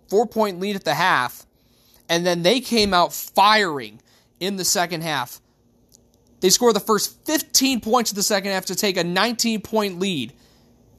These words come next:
and that's kinda all where it fell apart. Myles Powell, there wasn't, I mean, there was obviously a huge incident where Myles Powell, after making a three-pointer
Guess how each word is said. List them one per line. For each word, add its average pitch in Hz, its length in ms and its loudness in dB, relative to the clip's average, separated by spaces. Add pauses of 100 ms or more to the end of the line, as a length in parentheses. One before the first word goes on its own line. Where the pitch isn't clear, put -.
(140)
and 156 220 2
that's 214 220 2
kinda 240 320 2
all 202 320 4
where 175 280 0
it 170 60 -8
fell 175 300 2
apart. 147 440 -2 (1800)
Myles 220 300 2
Powell, 202 500 2 (680)
there 170 200 -2
wasn't, 196 580 0
I 160 100 -2
mean, 165 180 -2
there 180 120 2
was 185 120 -2
obviously 180 640 2 (460)
a 156 100 -2
huge 190 400 -2
incident 160 420 -2
where 147 260 0
Myles 170 320 2
Powell, 175 220 2
after 156 260 -2
making 196 460 -2
a 156 40 -2
three-pointer 175 960 -2